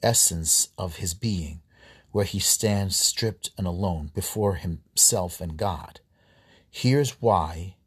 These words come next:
and we wherefore cease to exist, neither Jew nor Greek, slave nor free man. Galatians chapter three, verse twenty-seven to twenty-eight. Nevertheless, the ultimate greatness of every man, woman, and child,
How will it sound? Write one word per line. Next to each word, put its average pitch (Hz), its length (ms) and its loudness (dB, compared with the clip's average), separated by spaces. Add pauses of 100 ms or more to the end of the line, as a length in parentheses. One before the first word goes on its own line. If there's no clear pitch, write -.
(320)
and 101 260 -2
we 117 180 2
wherefore 101 500 0
cease - 380 2
to 90 140 -4
exist, - 600 -2 (520)
neither 101 280 0
Jew 110 440 0
nor 117 220 2
Greek, - 480 -4 (160)
slave 101 560 0
nor 104 160 0
free 131 300 0
man. 65 380 -4 (760)
Galatians 98 600 0
chapter - 340 -4
three, 101 280 -4
verse 92 300 -4
twenty-seven 90 600 -2
to 87 60 0
twenty-eight. 90 560 -4 (520)
Nevertheless, 135 1000 4 (160)
the - 220 -8
ultimate 151 560 0 (680)
greatness 120 460 2
of 104 140 0
every 107 240 0
man, 110 640 0
woman, 101 320 0
and 131 100 0
child, 82 600 -2